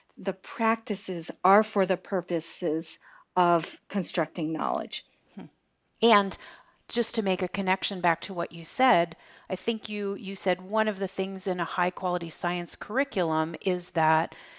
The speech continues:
Speaker 2: it's actually s-, the, the,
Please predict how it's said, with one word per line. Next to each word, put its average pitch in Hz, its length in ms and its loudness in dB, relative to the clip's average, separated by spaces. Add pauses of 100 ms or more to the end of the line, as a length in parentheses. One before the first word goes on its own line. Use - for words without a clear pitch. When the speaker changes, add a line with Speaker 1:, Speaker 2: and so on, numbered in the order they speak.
(600)
Speaker 2:
it's 202 280 6
actually 175 760 2 (160)
s-, - 460 -14
the, 180 260 -6 (100)
the, 175 160 2